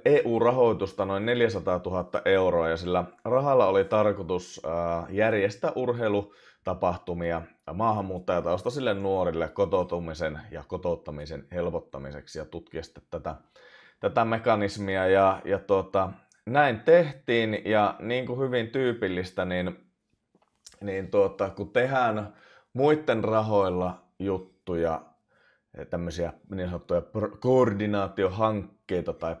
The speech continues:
projekteja, niin, niin tuota, perseelle menee. Ja niin meni tämäkin. Toki niinkö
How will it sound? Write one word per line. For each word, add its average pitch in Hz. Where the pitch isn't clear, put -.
projekteja, 101
niin, 85
niin 85
tuota, 90
perseelle 123
menee. 80
Ja 104
niin 143
meni 139
tämäkin. 80
Toki 120
niinkö 113